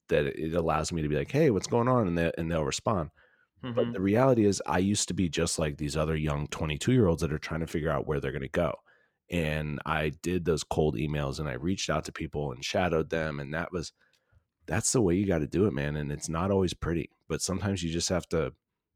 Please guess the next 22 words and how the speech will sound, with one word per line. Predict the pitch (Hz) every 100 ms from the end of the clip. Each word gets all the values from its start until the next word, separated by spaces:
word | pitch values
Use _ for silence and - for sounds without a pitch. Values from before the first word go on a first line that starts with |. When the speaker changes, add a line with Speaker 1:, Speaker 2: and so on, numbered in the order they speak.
| _
Speaker 1:
put | 92 92
yourself | 101 107 -
out | 73 71
there, | 90 90 98 - _ _ -
email | 82 90 92
people. | - 104 - 104 110 - _ _ _ _ _ _ _ -
You | 101
know, | 82 76 67
uh, | 92 82 -
Eric | 123 -
Cressey | 117 110 90
had | 82
a |
funny | - 98 87
post | - 80 -
he | 76
put | -
up | 67
a | 71
couple | 78 76
weeks | 73 -
ago | 73 76